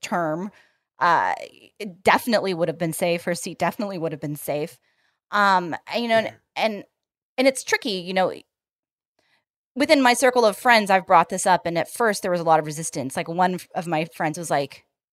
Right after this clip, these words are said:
Speaker 1: "Please don't do that right now." And I was like, "I'm sorry, I'm not trying to, you know, um, diminish your grief. I'm feeling that too." I, I just also feel like both of these things can be true. And then a few days later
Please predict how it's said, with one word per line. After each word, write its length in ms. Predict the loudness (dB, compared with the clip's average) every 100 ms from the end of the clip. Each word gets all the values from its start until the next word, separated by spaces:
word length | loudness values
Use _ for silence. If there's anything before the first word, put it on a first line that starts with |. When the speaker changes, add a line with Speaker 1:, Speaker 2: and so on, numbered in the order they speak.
| _
Speaker 1:
"Please 220 | -4 -2 4
don't 200 | 2 2
do 120 | 0
that 180 | 0 0
right 200 | -2 -4
now." 260 | -6 -8 -12 _ _ _ _ _ _ _ -8
And 60 |
I 0 |
was 80 | -2
like, 140 | -2
"I'm 80 | -2
sorry, 360 | 0 4 4 4
I'm 80 | 0
not 160 | -4
trying 320 | -4 -4 -4 -6
to, 180 | -12
you 240 | -14 -10 -6
know, 320 | -4 -4 -8 _ _ _ -10
um, 420 | -6 -6 -6 -10 _ _ _ _ -4
diminish 360 | 0 0 0
your 100 | -4
grief. 280 | -4 -4 -2
I'm 160 | -2 -2
feeling 380 | -6 -4 -4 -4
that 200 | -6 -6
too." 420 | -2 2 2 -2 _ _ _ _ _ -6
I, 300 | -4 -4 -6
I 80 | -8
just 200 | -6 0
also 240 | 0 0 -6
feel 260 | -4 0
like 320 | 0 0 -6 _ -4
both 220 | -2 -2
of 80 | -4
these 160 | -10 -6
things 220 | -4 -4
can 120 | -6
be 80 | -6
true. 300 | 0 0 0 -6 -10 2
And 120 | 6
then 100 | 6
a 60 | 4
few 160 | 2
days 240 | 2 2 4
later 520 | 6 8 8 8